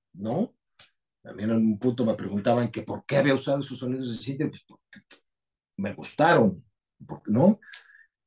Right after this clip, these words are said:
Eh, y bueno, hace años, ahorita me estoy <laughs> acordando de otra, me preguntaban, "Güey,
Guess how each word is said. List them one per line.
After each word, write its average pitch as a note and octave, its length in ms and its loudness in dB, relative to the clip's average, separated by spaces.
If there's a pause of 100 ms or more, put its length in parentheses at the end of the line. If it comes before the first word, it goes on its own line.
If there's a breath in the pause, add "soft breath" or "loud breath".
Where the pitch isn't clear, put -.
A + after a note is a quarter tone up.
(140)
Eh, F#2+ 640 0 (400)
y A#2+ 140 4
bueno, A2 240 6
hace G#2 260 -4
años, F3+ 360 0
ahorita G#2 200 -14
me G2+ 60 -12
estoy A2+ 220 -8
<laughs> - 60 -12
acordando A#2+ 500 -4
de A2+ 120 -4
otra, G#2+ 240 -8 (380 loud breath)
me G#2+ 100 -8
preguntaban, B2+ 520 6
"Güey, D#3+ 180 2